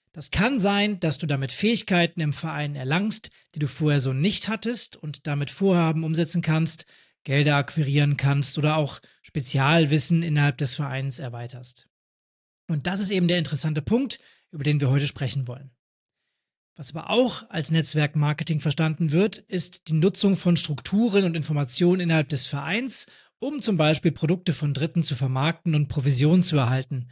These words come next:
Das ist der sogenannte Strukturvertrieb. Das taucht in der klassischen Wirtschaft natürlich auch auf, hat aber aus unserer Sicht im Verein nichts zu suchen.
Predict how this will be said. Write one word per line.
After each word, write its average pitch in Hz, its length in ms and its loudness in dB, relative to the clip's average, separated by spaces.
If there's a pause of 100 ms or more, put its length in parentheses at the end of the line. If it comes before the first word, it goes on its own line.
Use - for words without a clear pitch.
(480)
Das 135 180 -6
ist 156 140 -2
der 151 80 0
sogenannte 143 360 0
Strukturvertrieb. 147 920 0 (720)
Das 151 140 -4
taucht 185 300 2
in 180 40 4
der 165 100 4
klassischen 190 520 0
Wirtschaft 196 340 -2
natürlich 151 460 0
auch 196 320 0
auf, 170 460 -2 (340)
hat - 380 -8 (100)
aber 160 280 0
aus 147 120 -2
unserer 175 400 2
Sicht 147 320 0
im 147 140 -4
Verein 139 500 -2
nichts 131 300 -2
zu 151 100 0
suchen. 135 540 0